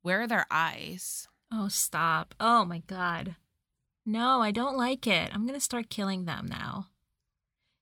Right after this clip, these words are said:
Speaker 2: Anything, you know what? I'm changing my stance on bugs. Anything that will terrify me when it's large is now gonna die. So,
Speaker 1: Yes.
Speaker 2: like, butterflies, you're good.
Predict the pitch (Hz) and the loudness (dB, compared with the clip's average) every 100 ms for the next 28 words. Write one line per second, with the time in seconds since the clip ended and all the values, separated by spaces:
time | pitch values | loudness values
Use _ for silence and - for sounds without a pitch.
0 | _ _ 240 247 302 - 302 240 254 233 | _ _ 0 0 0 -4 0 2 4 4
1 | 226 - 214 208 208 - 214 208 208 247 | 2 2 2 4 4 2 2 2 2 0
2 | 254 254 202 190 190 190 190 185 185 190 | 0 -2 0 2 2 2 0 -2 -2 -6
3 | - - - - 185 190 202 190 185 175 | -8 -4 -4 -2 -2 0 0 0 -2 0
4 | 170 175 202 - - 196 233 269 285 285 | 0 0 -2 -4 -2 0 2 0 -2 -2
5 | 285 220 196 196 190 190 185 190 196 196 | 0 0 0 -2 -2 -2 -2 2 2 4
6 | 196 202 190 175 170 - 180 165 165 185 | 2 2 0 -2 -4 -4 -2 -2 0 -2
7 | 208 - - 180 165 175 165 170 165 175 | 0 -2 -2 -6 -2 0 0 -2 -4 -6
8 | 165 160 117 - - _ _ _ _ _ | -6 -4 -6 -6 -12 _ _ _ _ _
9 | _ _ _ - 202 196 180 175 - _ | _ _ _ -6 0 2 2 0 -2 _
10 | _ _ _ _ _ _ _ _ _ _ | _ _ _ _ _ _ _ _ _ _
11 | 214 220 220 233 220 220 208 - 202 196 | -4 -4 0 2 4 2 0 -4 -4 -2
12 | 185 190 185 180 | 0 0 0 -2